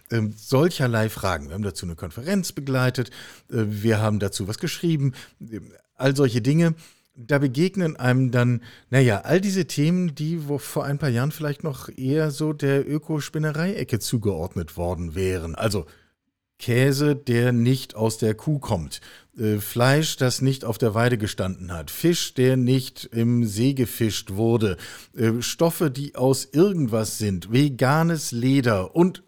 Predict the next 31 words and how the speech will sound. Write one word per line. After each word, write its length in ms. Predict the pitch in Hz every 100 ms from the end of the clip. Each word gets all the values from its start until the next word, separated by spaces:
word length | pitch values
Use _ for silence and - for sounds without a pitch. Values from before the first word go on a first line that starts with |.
| -
und, 360 | 202 208 -
und, 340 | 156 160 156 -
und, 280 | 123 127
und, 360 | - 104 110 -
und. 220 | 82 73 - - - - _ 113
Und 60 |
jetzt 240 | 110 127 -
kommt 320 | 110 92 -
Lukas 560 | 104 135 170 160 160
und 340 | - 110 113 113
macht 360 | 110 113 - - _
nochmal 1200 | 95 101 107 117 127 - - 92 87 82 80 76
veganes 800 | 80 78 80 82 80 78 78 -
Leder. 600 | 82 85 82 78 73 -
Oder 220 | 117 120
jedenfalls 500 | 113 120 120 - 110
sowas 280 | 147 131 -
in 100 | 110
der 160 | 120 120
Art. 320 | 123 98 -
Lukas, 320 | 131 131 98
wir 80 | 110
müssen 220 | 123 -
darüber 260 | 117 113 107
reden, 240 | 131 139
was 140 | 117 131
ihr 80 |
macht. 280 | 127 127 -
Hallo, 240 | 123 131 131
herzlich 320 | 131 131 -
willkommen. 300 | 127 - -